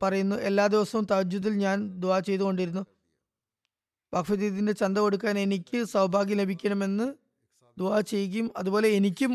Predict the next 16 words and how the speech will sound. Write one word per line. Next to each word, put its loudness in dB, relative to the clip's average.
കത്തെഴുതി 0
ദുആക്ക് 4
അപേക്ഷിക്കുകയും 0
ചെയ്തിട്ടുണ്ടായിരുന്നു. 0
പറയുന്നു, 4
വഖഫ് 2
ജദീദിന്റെ 4
വർഷം 2
അവസാനിക്കുമ്പോഴേക്ക് 4
അള്ളാഹു 4
ഏതെങ്കിലും 2
വിധത്തിൽ 2
എനിക്ക് 2
വാഗ്ദാനം 2
അനുസരിച്ച് 0
കൊ-, -8